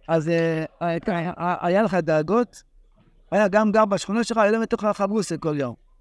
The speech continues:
היה לך דאגות? הקדוש ברוך הוא אבא שלנו, והוא ביל גייטס כפול שמונה. הוא ברא את כל השפע שבעולם,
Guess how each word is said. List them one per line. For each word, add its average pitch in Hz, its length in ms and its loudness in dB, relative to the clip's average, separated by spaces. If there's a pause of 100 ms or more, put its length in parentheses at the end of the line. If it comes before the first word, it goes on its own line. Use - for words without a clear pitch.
(160)
היה 185 100 4
לך 190 80 2
דאגות? 175 680 2 (720)
הקדוש 185 220 0
ברוך 233 240 2
הוא 220 160 4
אבא 214 160 0
שלנו, 156 500 -2
והוא 214 380 2
ביל 220 200 -4
גייטס 202 220 0
כפול 175 260 -4
שמונה. 170 380 -2 (1600)
הוא 160 120 -6
ברא 185 240 2
את - 100 -4
כל 208 180 2
השפע 180 340 0
שבעולם, 156 640 0